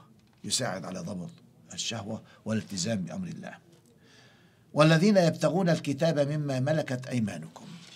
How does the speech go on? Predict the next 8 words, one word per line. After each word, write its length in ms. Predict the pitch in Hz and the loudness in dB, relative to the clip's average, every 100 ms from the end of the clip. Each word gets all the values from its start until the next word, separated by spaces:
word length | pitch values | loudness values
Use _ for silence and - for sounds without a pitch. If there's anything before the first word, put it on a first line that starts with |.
| - - | -18 -12
مم. 120 | 85 80 - - - - | -12 -12 -16 -20 -20 -12
الآن 280 | 104 151 160 | -6 0 0
نتحدث 520 | 139 - 135 127 107 | 0 0 0 -2 -6
عن 140 | 95 95 | -6 -8
العبيد. 360 | 85 - - - - - - - - _ _ _ _ - - - - - 170 | -10 -12 -16 -20 -20 -20 -20 -20 -20 _ _ _ _ -20 -20 -20 -20 -4 2
انظروا 480 | 190 180 180 180 165 | 4 6 4 2 0
أيها 240 | 147 143 | 2 4
الإخوة 520 | 135 143 - 117 113 | 2 -2 -4 -4 -4